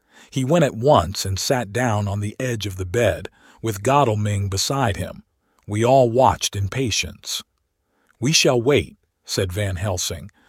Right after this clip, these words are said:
"just long enough to fix the best spot for trephining, so that we may most quickly and perfectly remove the blood clot,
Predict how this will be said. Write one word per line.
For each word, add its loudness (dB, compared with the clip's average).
"just 4
long 2
enough 0
to -8
fix -4
the -8
best -2
spot -4
for -8
trephining, -4
so 0
that 0
we -4
may -2
most -2
quickly -2
and -6
perfectly -2
remove -2
the -4
blood 2
clot, -4